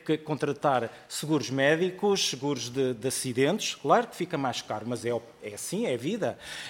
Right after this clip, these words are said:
eh, e na Sin-, em Singapura e por aí fora. Porque há sistemas, eh, eh, eh, à volta desse mundo que não têm o sistema que tem o português, que, eh, só posso louvar, eh, e, eh, muitas das vezes dizem muito mal do, do, do sistema de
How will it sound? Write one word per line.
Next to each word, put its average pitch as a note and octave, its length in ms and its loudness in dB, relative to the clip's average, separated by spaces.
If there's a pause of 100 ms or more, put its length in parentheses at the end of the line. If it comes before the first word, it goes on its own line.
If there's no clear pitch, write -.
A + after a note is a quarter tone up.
(120)
eh, D#3+ 400 8
e G#3+ 300 2
na F#3 80 0
Sin-, D#3+ 300 -4
em D3+ 100 -2
Singapura C#3+ 540 -4
e F#3 40 0
por D#3+ 140 -4
aí B2+ 80 -2
fora. F2+ 340 -10 (480)
Porque A3+ 300 0
há G#3+ 160 6
sistemas, D3 920 2
eh, C3+ 240 0
eh, A2+ 240 -4
eh, A2 320 -10
à G2 120 -14
volta A#2+ 280 -4
desse C3+ 260 0
mundo F#3 300 4
que A3+ 100 -2
não A3+ 160 2
têm A3+ 180 2
o A#3 80 0
sistema A#3+ 300 0
que A#3+ 100 -14
tem B3 160 2
o A#3+ 40 4
português, A3+ 640 2 (340)
que, D3 320 4
eh, D#3 280 -4
só - 240 -4
posso G#3+ 320 2
louvar, C3 640 2
eh, B2 260 -2 (720)
e, E3 340 0
eh, D3+ 160 4
muitas D3 240 -2
das C#3+ 140 -2
vezes C#3+ 220 0
dizem C#3+ 220 -4
muito C#3+ 220 -6
mal C#3+ 140 -2
do, C3+ 140 -6
do, C3 240 -8
do C3 260 -12
sistema D3+ 340 -2
de A2+ 80 -8